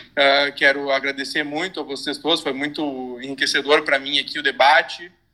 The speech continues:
tá? Poderia ficar mais horas conversando, porque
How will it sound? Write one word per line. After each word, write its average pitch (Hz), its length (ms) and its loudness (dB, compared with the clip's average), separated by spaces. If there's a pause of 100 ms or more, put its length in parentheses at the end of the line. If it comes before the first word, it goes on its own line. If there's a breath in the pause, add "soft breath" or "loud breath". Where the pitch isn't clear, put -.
(180)
tá? 135 380 -10
Poderia 135 260 -8
ficar 135 280 -6
mais 135 260 -4
horas 151 260 4
conversando, 143 680 -12
porque 131 420 -14